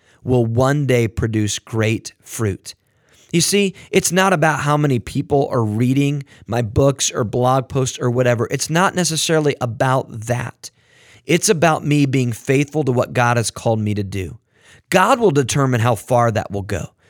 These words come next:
God will draw the people that need to get there to read it for, for the time that they need to, to see it. But my job is not to, to be worried about that. I don't have to be worried about,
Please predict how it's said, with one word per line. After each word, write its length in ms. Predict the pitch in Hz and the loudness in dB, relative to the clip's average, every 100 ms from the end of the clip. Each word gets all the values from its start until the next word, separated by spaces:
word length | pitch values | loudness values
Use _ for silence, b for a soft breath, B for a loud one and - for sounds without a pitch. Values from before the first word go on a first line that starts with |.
| b b _ | b b _
God 280 | 175 196 214 | 2 4 2
will 120 | 185 | 0
draw 380 | 135 131 139 147 | 0 4 4 4
the 140 | 135 | 2
people 360 | - 139 139 135 | 0 -4 -2 -2
that 140 | 117 | -2
need 200 | 131 127 | 0 -2
to 60 | 107 | -2
get 220 | 110 127 | -2 -2
there 160 | 123 113 | 0 0
to 140 | 104 | 0
read 300 | 98 120 127 | 0 0 2
it 200 | 135 - B B | 0 -2 B B
for, 180 | - 127 | -4 -4
for 160 | - 123 | 0 0
the 120 | 107 | 0
time 420 | - 127 131 135 | -2 -2 0 0
that 120 | 120 | -2
they 140 | 117 120 | -2 0
need 240 | 120 117 | 0 -2
to, 220 | - 104 | -4 -4
to 180 | - 107 | -4 -6
see 300 | - - 104 | -4 -2 -4
it. 140 | 76 - b b b b 151 | -6 -12 b b b b -4
But 120 | 151 | 0
my 320 | 139 156 202 | 2 2 2
job 380 | 156 165 143 120 | 2 2 2 0
is 100 | 120 | -2
not 460 | 113 139 147 - B B | -2 0 -2 -4 B B
to, 180 | - 131 | -2 -2
to 160 | - 143 | 0 -2
be 180 | 120 131 | 2 2
worried 480 | 123 123 127 156 139 | 2 0 0 0 0
about 380 | 110 117 - | 0 -2 -2
that. 240 | 101 101 - | -4 -2 0
I 80 | 165 | 2
don't 140 | 196 | 4
have 140 | 180 | 2
to 80 | 175 | 2
be 140 | 143 139 | 2 2
worried 380 | 135 143 160 | 2 2 2
about, 320 | 120 120 117 | 2 2 0